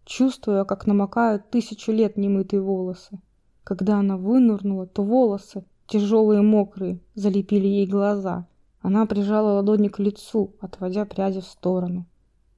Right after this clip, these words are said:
«Ну что, нравится?» кивнул Зев, когда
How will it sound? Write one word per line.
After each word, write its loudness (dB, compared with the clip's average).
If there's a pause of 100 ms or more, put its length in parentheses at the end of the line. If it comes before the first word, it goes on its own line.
(120)
«Ну 4
что, 0
нравится?» 0 (580)
кивнул 4
Зев, -2
когда -2